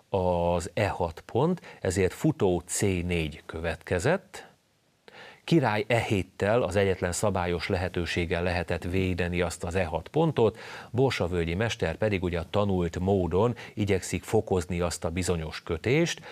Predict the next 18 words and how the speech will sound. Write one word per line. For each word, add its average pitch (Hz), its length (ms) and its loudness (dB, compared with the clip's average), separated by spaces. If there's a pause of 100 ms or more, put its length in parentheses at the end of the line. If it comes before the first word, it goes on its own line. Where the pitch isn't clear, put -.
(140)
huszár 101 580 0
E 101 160 0
kettő. - 560 -4 (1900)
Az 98 100 0
a 95 80 4
huszár 123 460 0 (160)
F - 120 -6
négyre 98 560 2
igyekszik, 107 600 0
hogy, 92 380 0
ö, 90 240 2 (160)
beverhessen, 90 920 0 (160)
be-, 101 340 2
ö, 107 140 0 (120)
üthessen 101 560 0
E 95 80 0
hat 82 240 0
pontra, 127 440 2